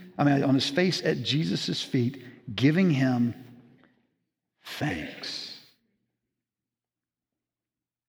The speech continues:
Now, I didn't know this until recently. Craig Blomberg has written a book on the Gospels, and I was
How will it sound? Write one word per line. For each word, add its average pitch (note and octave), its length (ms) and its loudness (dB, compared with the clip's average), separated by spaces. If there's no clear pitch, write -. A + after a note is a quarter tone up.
Now, - 80 0
I E3+ 60 2
didn't G3 240 6
know F#3+ 160 8
this D3 220 4
until C#3 240 0
recently. C3+ 480 0
Craig G3+ 260 6
Blomberg D#3 520 6
has A#2+ 220 0
written E3 160 2
a A#2 80 -2
book D3+ 220 2
on C3+ 80 4
the B2+ 80 2
Gospels, C#3+ 540 0
and C3 120 2
I B2+ 60 0
was B2 240 -4